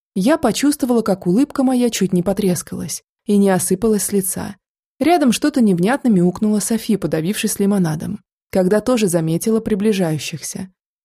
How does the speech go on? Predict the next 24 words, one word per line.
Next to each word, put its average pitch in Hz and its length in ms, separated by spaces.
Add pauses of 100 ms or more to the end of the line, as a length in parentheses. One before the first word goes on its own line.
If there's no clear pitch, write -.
(140)
А 175 100
печаль 226 380
состояла 175 520
в - 80
том, 254 280 (260)
что - 220
вслед 262 320
за 240 120
ослепительно 254 680
улыбающейся 208 920
Эллой, 185 460 (200)
в 190 100
искрящемся 202 680
лавандовом 180 520
платье, 185 520 (260)
прижимающей 233 640
к - 60
себе 240 260
знакомую 240 640
обложку, 208 640 (260)
хмурой 220 480
тучей 196 420
приближался 226 800
принц. 175 480